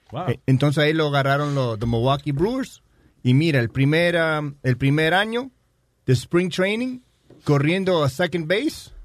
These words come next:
Speaker 2: he twisted his ankle. His
Speaker 1: Yeah.
Speaker 2: baseball career was
Speaker 1: That was
Speaker 2: over.
Speaker 1: it?
Speaker 2: Done.
Speaker 1: Después, no joda.
Speaker 2: Después del primer año que, que firmó, pero tenía su co-, su colegio. Su
Speaker 1: Sí,
Speaker 2: co-,
Speaker 1: ya, la mamá tenía razón.
Speaker 2: So, él tiene su buen trabajo, pero él al fin llegó a the major leagues.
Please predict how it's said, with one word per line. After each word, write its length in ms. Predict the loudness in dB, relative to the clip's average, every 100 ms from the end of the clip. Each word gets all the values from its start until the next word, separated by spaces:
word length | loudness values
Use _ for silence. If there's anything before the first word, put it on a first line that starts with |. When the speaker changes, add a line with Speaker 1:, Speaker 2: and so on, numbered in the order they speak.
| -20 _ _ 0
Speaker 2:
he 120 | 2
twisted 360 | 2 2 0
his 120 | 0 0
ankle. 420 | -2 -2 -6 -8 -16 _ -20 -20 _ _
His 180 | -8 -8 -18
Speaker 1:
Yeah. 140 | -2 0
Speaker 2:
baseball 220 | 2 0
career 260 | 0 2 2
was 80 | 2
Speaker 1:
That 80 | 2
was 180 | 2
Speaker 2:
over. 100 | 0 -2 -4
Speaker 1:
it? 60 | 0
Speaker 2:
Done. 240 | 2 2 -4
Speaker 1:
Después, 480 | -6 -6 -4 -2 -2
no 180 | 0 4
joda. 380 | 6 6 4 2
Speaker 2:
Después 360 | -2 -2 0 2
del 140 | 0
primer 320 | 0 2 2 2
año 220 | 0 -2
que, 240 | 0 0 0
que 120 | -2
firmó, 460 | -2 -2 -2 -2 -6 -20 _ _
pero 200 | 0 2
tenía 260 | 2 2 2
su 140 | -2
co-, 160 | -6 -8
su 180 | -6 -2
colegio. 500 | 0 0 0 -2 -8
Su 140 | 4
Speaker 1:
Sí, 120 | 6 6
Speaker 2:
co-, 40 |
Speaker 1:
ya, 300 | 4 2 0 -4
la 120 | -4
mamá 240 | -2 -2 -2
tenía 240 | 0 2
razón. 380 | 2 0 -4 -8
Speaker 2:
So, 200 | -2 0
él 60 | 0
tiene 220 | 0 0
su 180 | -2 -2
buen 180 | -4 -4
trabajo, 380 | -2 -2 -2 -4
pero 220 | -2 0
él 160 | 0 0
al 160 | -2
fin 260 | 0 -2 0
llegó 300 | 0 0 -2
a 60 |
the 80 | -2
major 340 | 0 0 0 -2
leagues. 480 | -4 -6 -10 -16